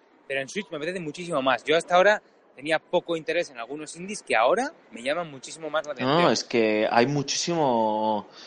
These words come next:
Speaker 2: joder, no sé, es que Celeste, por ejemplo, que lo he jugado hace poco, Switch, sin lugar, sin ningún género de dudas. El Darkest Dungeon, que creo que lo tengo en Play cuatro, en P C, eh, <laughs> en Switch, eh, lo, les, lo estoy exprimiendo en, en Switch, ¿no? Es que,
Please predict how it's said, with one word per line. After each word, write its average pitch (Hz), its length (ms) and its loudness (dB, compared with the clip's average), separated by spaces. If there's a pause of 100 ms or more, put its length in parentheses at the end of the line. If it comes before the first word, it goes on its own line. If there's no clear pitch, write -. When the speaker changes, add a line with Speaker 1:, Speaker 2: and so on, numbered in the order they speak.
Speaker 2:
joder, 113 340 -2
no 104 120 -6
sé, 151 200 0
es 98 120 -2
que 104 320 0
Celeste, 120 460 2
por 127 120 0
ejemplo, 127 320 -2
que 123 80 -2
lo 123 60 2
he 123 40 -6
jugado 123 280 4
hace 117 180 0
poco, 165 440 2 (400)
Switch, - 600 4
sin 101 380 -4
lugar, 107 720 2
sin 107 140 -6
ningún 110 260 -2
género 113 260 2
de 101 100 2
dudas. 104 480 -2 (240)
El 104 180 0
Darkest 117 380 4
Dungeon, 135 380 2
que 110 420 4
creo 110 160 -2
que - 80 -4
lo 113 140 2
tengo 117 260 2
en 104 140 -2
Play 113 260 -6
cuatro, 110 480 -2
en 107 100 -2
P 101 160 -8
C, 110 440 2 (340)
eh, 101 240 -2
<laughs> - 60 -8
en 110 240 6
Switch, 120 520 2 (340)
eh, 107 140 4
lo, 107 180 6
les, 104 340 0
lo 104 100 -2
estoy 110 160 0
exprimiendo 127 640 6
en, 101 240 -2
en 101 120 -8
Switch, 127 380 2
¿no? - 260 -8
Es - 160 -14
que, 110 460 4